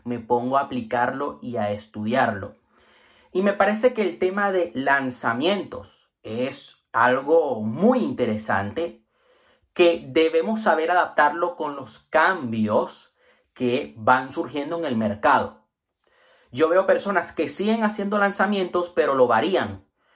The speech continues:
No lo siguen haciendo como hace dos años atrás, porque los hábitos del consumidor, las estrategias,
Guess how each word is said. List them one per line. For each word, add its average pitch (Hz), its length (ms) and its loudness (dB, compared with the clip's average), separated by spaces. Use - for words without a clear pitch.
No 127 280 0
lo 170 140 6
siguen 180 240 -2
haciendo 156 380 0
como 143 200 -2
hace 151 200 -4
dos 156 320 0
años 151 220 -2
atrás, 190 380 2
porque 123 560 -4
los 139 220 -2
hábitos 185 380 2
del 170 140 2
consumidor, 127 720 2
las - 160 -4
estrategias, 127 760 0